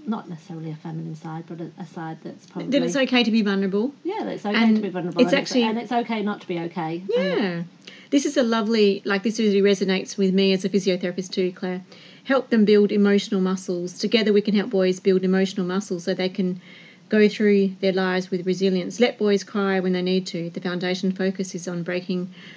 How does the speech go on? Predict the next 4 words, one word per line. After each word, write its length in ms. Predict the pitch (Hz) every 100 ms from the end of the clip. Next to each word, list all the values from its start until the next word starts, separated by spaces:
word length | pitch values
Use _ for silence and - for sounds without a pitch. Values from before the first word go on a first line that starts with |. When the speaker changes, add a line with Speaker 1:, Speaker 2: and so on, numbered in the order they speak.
| - -
Speaker 2:
um, 280 | - 175 175
macho 420 | 190 185 - 190 180
gender 340 | 180 175 175
stereotypes." 880 | 170 175 170 170 - - - -